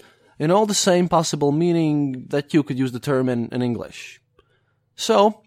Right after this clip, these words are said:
all the English texts that I read on this sound kind of silly when you know the translation.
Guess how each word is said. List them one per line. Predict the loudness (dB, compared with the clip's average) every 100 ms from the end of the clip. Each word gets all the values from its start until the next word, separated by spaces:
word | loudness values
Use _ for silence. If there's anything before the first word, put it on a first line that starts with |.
| -2
all | 0
the | 2
English | 4 2 2 0
texts | 0 0 -4
that | 0 2
I | 4
read | 4 4
on | 2 2
this | 0 -2 -8
sound | -8 -2 0 0
kind | 0 0
of | 0
silly | 2 2 4
when | 0 0
you |
know | 0 0
the | -2
translation. | -4 -2 0 -2 -4 -12